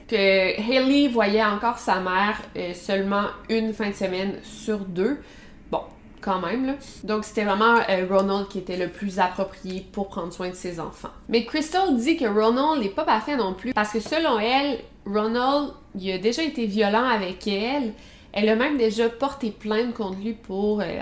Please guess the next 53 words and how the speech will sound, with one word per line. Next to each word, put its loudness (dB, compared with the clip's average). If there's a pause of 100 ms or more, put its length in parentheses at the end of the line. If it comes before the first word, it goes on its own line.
agression. -2
Et 2
elle 0
avait 2
essayé -2
d'obtenir -2
une -2
ordonnance -2
de -2
restriction -4
contre -6
lui. 2 (560)
Et 4
après, 4
euh, -2
finalement, -2
euh, -4
ça -2
l'a 0
pas 2
passé. 6 (220)
Ou 0
elle 2
a 2
comme -2
laissé -4
tomber, -6
là. -16
Puis -12
comme 4
je 0
vous 0
dis, -2
c'est -8
sûr -8
que -2
c'est -12
pas -2
un -4
parent 0
modèle 0
non -4
plus. -6
Il -2
y 0
a -2
déjà -2
eu -2
des -4
démêlés -2
avec -4
la -6
justice -4